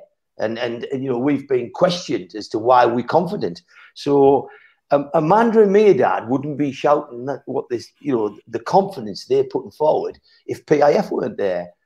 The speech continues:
or if the Rubens weren't there. Their consortium's waiting to buy this club. And, and a pivotal week for me will be <laughs> when we win the arbitration. That'll be pivotal.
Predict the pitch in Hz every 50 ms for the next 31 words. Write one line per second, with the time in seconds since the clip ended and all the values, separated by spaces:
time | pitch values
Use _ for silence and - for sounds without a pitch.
0 | _ _ _ - 120 123 123 - 135 120 135 170 196 175 - 131 110 107 110 113
1 | 107 104 104 95 95 92 98 143 170 175 175 175 165 165 156 - - - 147 139
2 | 135 139 120 107 107 120 131 - - 117 - 131 120 120 113 113 - - - 190
3 | 208 - - - - _ _ _ - - _ _ _ - - 110 117 117 113 117
4 | 117 110 - _ - 123 113 113 104 - - _ _ _ _ _ _ _ _ _
5 | _ _ _ _ - 117 - - 185 185 165 165 - 170 143 139 170 156 - -
6 | 143 127 123 139 175 175 135 110 101 101 98 - 120 117 131 127 120 113 127 156
7 | 139 - 120 120 120 139 113 117 120 - _ _ - 110 110 107 117 110 - -
8 | 135 135 131 131 - 87 87 _ _ _ - 151 151 - 151 104 98 - 131 120
9 | 107 - - 95 98 -